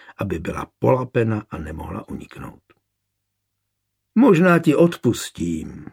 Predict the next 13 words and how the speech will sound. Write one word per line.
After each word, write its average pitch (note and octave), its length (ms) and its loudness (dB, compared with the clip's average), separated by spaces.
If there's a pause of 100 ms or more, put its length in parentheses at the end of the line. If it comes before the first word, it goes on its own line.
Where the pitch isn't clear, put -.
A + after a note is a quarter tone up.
(380)
řekl - 360 -8
opatrně, E2 720 -12 (540)
"jenže B2 360 4
to G#2+ 460 0 (280)
nic A#2 500 -2
nemění A2+ 600 0
na F#2+ 160 -6
věci, D3 540 -4 (420)
že G#2+ 160 0
spolu C3 380 4
už A#2 160 2
žít A#2+ 280 0
nemůžeme." A#2 640 2